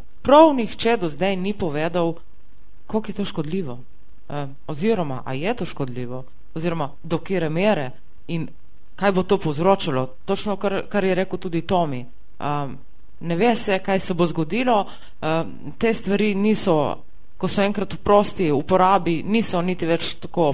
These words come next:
pod kontrolo in se zgodi, a, v najmanjšem primeru, da razkrojijo in uničijo floro, ki se je pač, a, em, ki je bila predhodna tam, preden so spustili vse te,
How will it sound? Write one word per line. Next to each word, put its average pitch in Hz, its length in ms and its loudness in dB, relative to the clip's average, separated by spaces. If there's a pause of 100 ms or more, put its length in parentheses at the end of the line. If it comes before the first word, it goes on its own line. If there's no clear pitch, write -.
pod 156 160 -2
kontrolo 202 720 4 (340)
in 190 80 0
se 196 160 0
zgodi, 190 480 2
a, 156 240 0
v 165 320 -2
najmanjšem 185 800 2
primeru, 175 380 0
da 165 260 0 (260)
razkrojijo 170 680 2
in 160 160 -2
uničijo 165 380 0
floro, 160 420 4
ki 147 160 -4
se 151 160 -2
je 139 80 -2
pač, - 400 -2
a, 127 260 -2 (460)
em, 135 400 -4 (480)
ki 175 160 0
je 156 80 2
bila 147 240 4
predhodna 170 500 2
tam, 147 220 0
preden 151 320 -2
so 156 120 -6
spustili 147 680 -4
vse 143 320 -2
te, 147 180 -2